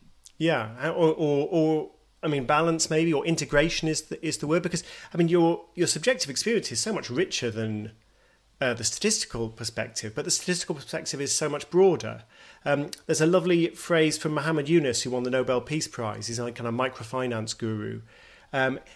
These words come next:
and he talks about how he, he likes the worm's eye view. You get in there, you're really in the detail, and you're, you've got your nose up close to everything.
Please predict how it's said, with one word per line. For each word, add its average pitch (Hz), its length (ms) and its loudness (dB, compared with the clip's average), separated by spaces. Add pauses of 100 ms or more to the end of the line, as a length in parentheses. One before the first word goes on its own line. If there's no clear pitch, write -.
and 139 80 -2
he 185 120 2
talks 170 280 2
about 143 200 2
how 147 200 0
he, 156 420 -4
he 156 240 0
likes 156 300 2
the 147 100 0
worm's 156 400 6
eye 139 220 4
view. 147 220 2
You 127 140 -2
get 151 160 0
in 143 140 -2
there, 143 300 4
you're 170 180 0
really 165 380 4
in 156 80 6
the 156 80 4
detail, 143 500 0
and 135 140 0
you're, 139 140 2
you've 147 160 -6
got 151 100 0
your 147 80 -4
nose 147 240 2
up 139 100 -6
close 147 280 -4
to 135 160 -2
everything. 127 500 -2